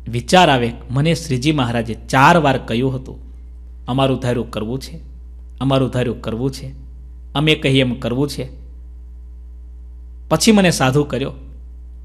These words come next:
હું કેવો મૂરખ, એક પણ વાર શ્રીજી મહારાજને પૂછી ન શક્યો કે, "મહારાજ, તમારી શું ઈચ્છા છે? મારી પાસે શું કરાવવું છે?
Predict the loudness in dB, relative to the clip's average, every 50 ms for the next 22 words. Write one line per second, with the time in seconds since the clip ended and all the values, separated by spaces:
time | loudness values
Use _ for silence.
0 | -16 -16 -16 -16 -16 -16 -14 -6 2 6 6 6 8 8 8 10 10 10 10 8
1 | 6 6 8 6 6 6 0 -10 -12 -14 -16 -18 -18 -18 -18 -18 -18 -18 -18 -18
2 | -10 0 4 4 4 4 4 4 6 8 10 10 8 8 6 2 2 4 4 6
3 | 6 6 6 6 6 4 2 -2 -2 -2 -4 -4 -2 -2 -2 0 0 0 -2 -2
4 | -4 -8 -6 -8 -10 -10 -10 -14 -18 -18 -18 -16 -18 -18 -18 -18 -18 -18 -18 -18
5 | -16 -10 -4 0 2 4 6 6 6 6 4 4 0 2 2 4 2 2 0 0
6 | 0 0 0 0 -2 -4 -4 -4 -4 -4 -8 -14 -14 -16 -16 -18 -18 -18 -18 -18
7 | -18 -18 -16 -8 -2 2 4 4 4 4 4 4 2 2 2 2 2 2 2 2
8 | 4 6 6 6 6 4 2 0 -6 -10